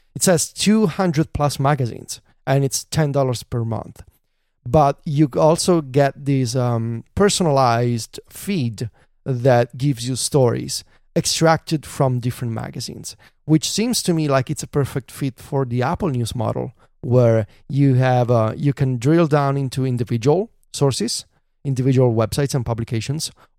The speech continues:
or you can stay in the main view where you get a collection of different stories from different websites, and in this case, magazines. And we were speculating about this in, on,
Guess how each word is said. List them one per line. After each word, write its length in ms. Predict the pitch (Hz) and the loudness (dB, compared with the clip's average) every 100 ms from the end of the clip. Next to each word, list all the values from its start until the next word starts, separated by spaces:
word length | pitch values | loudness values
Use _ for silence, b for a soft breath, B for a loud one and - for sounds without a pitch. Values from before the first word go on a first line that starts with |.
| - | 2
or 400 | 196 180 139 139 | 4 6 6 4
you 320 | 147 143 143 | 2 0 0
can 440 | - 139 131 131 - | -2 -4 -4 -6 -4
stay 440 | - 160 143 139 131 | -2 0 2 2 0
in 120 | 135 | 0
the 140 | 123 120 | 0 0
main 420 | 131 160 190 139 | 0 0 -2 -2
view 360 | 113 107 110 b b | -2 0 -2 b b
where 220 | - 135 127 | 0 4 4
you 180 | 123 | 2
get 180 | 127 123 | 0 0
a 60 | 120 | -2
collection 800 | - 127 123 151 - 131 117 110 b b | -4 -2 -2 -2 -4 -4 -4 -8 b b
of 200 | 127 113 | -4 -2
different 380 | 123 147 170 175 | -2 -2 -2 -2
stories 500 | - 143 123 127 120 | 0 2 2 2 -2
from 260 | - 113 113 | -4 -4 -4
different 580 | 120 113 123 113 107 - - | -4 -6 -6 -6 -8 -16 -6
websites, 460 | 127 - 135 131 135 | -6 -4 -6 -4 -2
and 100 | 131 | -2
in 100 | 135 | -2
this 160 | 135 | -4
case, 300 | - 123 - | -6 -8 -6
magazines. 640 | 143 170 113 - - - b b b _ | -6 -6 -8 -10 -12 -14 b b b _
And 320 | - 156 139 127 | -4 -2 0 2
we 120 | 147 | 2
were 160 | 131 | 2
speculating 600 | - 196 208 156 127 120 117 | 2 0 0 0 0 -2 -2
about 240 | 110 117 | -4 -4
this 160 | 123 120 | -4 -4
in, 140 | 107 | -4
on, 360 | 113 107 98 | -4 -4 -6